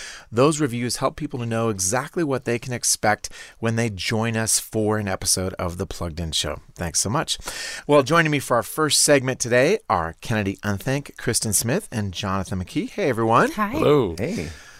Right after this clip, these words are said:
Speaker 1: So we're talking about video games today, and, and I, you know, I always wanna have a fun way of getting into the subject. I think this is gonna be an interesting conversation. So here's my question to launch us off today. If you could make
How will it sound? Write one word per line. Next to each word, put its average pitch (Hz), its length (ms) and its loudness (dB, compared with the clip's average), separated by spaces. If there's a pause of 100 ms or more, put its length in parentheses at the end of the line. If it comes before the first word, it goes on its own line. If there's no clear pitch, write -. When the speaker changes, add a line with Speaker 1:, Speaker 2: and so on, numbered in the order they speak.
Speaker 1:
So 156 300 6
we're 143 80 4
talking 135 280 2
about 113 160 -2
video 113 320 2
games 98 340 -2
today, 95 380 2
and, 95 200 -4
and 95 140 -4
I, 92 340 -2
you 117 100 -2
know, 85 200 -4 (140)
I 113 100 0
always 160 220 2
wanna 104 340 2 (220)
have 95 240 0
a 87 80 0
fun 101 580 -2
way 92 240 2
of 82 140 -2
getting 90 260 -4
into 90 280 -6
the 82 120 -6
subject. 80 480 0
I 92 60 -4
think 101 160 0
this 92 100 -2
is - 60 0
gonna 90 140 -4
be 90 100 -6
an 87 60 -6
interesting 85 360 -6
conversation. 85 680 -2 (260)
So - 140 -6
here's 180 260 6
my 196 140 2
question 147 480 0
to 110 120 -6
launch 113 320 2
us 110 140 -2
off 101 180 4
today. 87 360 -4 (520)
If 98 160 -4
you 196 380 2
could 208 220 -2
make 160 340 2